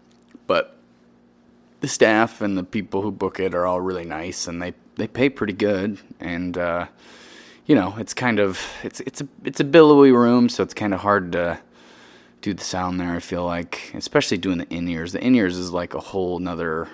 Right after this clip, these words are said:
realm because I'm not really hearing exactly what everybody else is hearing, so it's a little bit weird on that front. I mean, in my headphones, a lot of the times, I think it sounds really good,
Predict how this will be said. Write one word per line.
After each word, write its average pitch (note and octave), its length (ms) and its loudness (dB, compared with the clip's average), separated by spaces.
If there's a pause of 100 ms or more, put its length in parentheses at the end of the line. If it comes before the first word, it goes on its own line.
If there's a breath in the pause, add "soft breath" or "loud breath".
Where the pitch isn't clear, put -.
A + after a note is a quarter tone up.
realm E2 680 -6
because F2 520 -8 (360 loud breath)
I'm A2 100 -2
not B2 160 2
really G2+ 180 2
hearing F#2+ 460 -2
exactly F2+ 560 -6
what E2+ 420 -6 (100)
everybody D#2+ 420 -10
else E2+ 260 -6
is A2 120 -6
hearing, C#3 480 -2
so F2+ 520 -4 (420 loud breath)
it's - 120 -18
a C3+ 40 -6
little E3+ 160 4
bit E3 240 0 (180)
weird B2+ 640 6 (520 loud breath)
on A2 200 0
that G#2 220 0
front. F#2 380 -2 (160)
I - 80 -6
mean, F#2 240 2
in F2 120 -2
my F2+ 180 -2
headphones, A2 680 -2
a F2 60 0
lot F#2+ 200 -2
of F#2 60 -2
the F#2+ 80 -8
times, G2 320 -2
I F2+ 60 -6
think F2+ 200 -6
it - 80 -10
sounds F2+ 280 -4
really F2+ 200 -4
good, F#2 480 -4